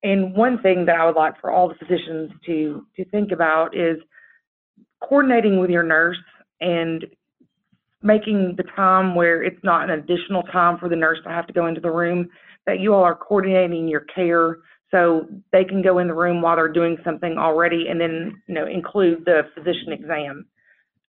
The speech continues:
Um, and, you know, and, and it's also been, this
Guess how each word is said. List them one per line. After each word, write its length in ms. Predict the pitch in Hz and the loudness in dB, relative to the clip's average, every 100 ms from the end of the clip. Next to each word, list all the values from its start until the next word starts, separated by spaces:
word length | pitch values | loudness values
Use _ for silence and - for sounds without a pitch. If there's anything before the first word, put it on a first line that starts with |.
| _ | _
Um, 480 | 160 156 151 147 165 _ _ _ _ _ _ _ _ _ | -4 -4 -4 -10 -18 _ _ _ _ _ _ _ _ _
and, 220 | 226 208 | 0 2
you 60 | 214 | 4
know, 160 | 220 214 | 4 4
and, 300 | 214 - - | 2 -4 -2
and 140 | 214 | 0
it's 100 | 208 | 2
also 360 | 220 233 220 202 | 2 4 2 2
been, 460 | 196 185 180 185 | 2 2 0 -4
this 100 | 202 | -6